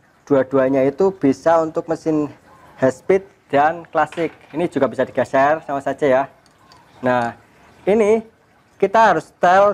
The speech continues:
juga posisinya biar pas.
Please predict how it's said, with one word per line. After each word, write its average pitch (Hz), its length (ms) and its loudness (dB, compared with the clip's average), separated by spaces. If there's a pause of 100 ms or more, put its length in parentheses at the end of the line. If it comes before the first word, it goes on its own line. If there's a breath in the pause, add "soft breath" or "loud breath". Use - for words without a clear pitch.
juga 156 560 0 (560)
posisinya 185 560 0
biar 139 320 -2
pas. - 480 -4